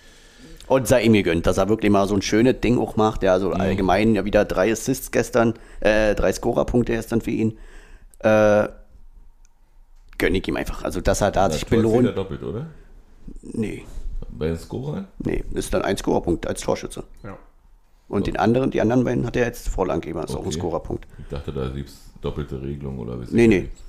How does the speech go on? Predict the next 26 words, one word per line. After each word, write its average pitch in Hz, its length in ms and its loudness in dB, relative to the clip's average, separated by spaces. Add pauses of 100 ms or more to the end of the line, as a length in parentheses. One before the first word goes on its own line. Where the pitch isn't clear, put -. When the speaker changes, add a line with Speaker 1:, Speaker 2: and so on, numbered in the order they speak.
(100)
Speaker 1:
Aber 104 180 0
nee, 113 220 2
deswegen. 104 480 0 (100)
Speaker 2:
Ja, 69 120 -4
da 76 60 -2
bist 76 220 -10
du 80 80 -6
ja 78 80 -2
auch 65 100 -8
der 65 120 -6
Experte 67 460 -10
hier. 58 180 -12 (520)
Speaker 1:
Nur 120 180 2
deswegen 107 240 2
bin 101 80 0
ich 92 100 -2
hier. 85 140 -6 (180)
Speaker 2:
Nur 82 200 -8
deswegen. 60 380 -8
Speaker 1:
<laughs> - 60 -16 (1160)
Speaker 2:
Ähm, 95 800 2 (420)
ansonsten, 135 1160 -6 (2000)
ja, 80 200 2
wir 80 100 2
haben 87 140 0
dann, 95 200 -2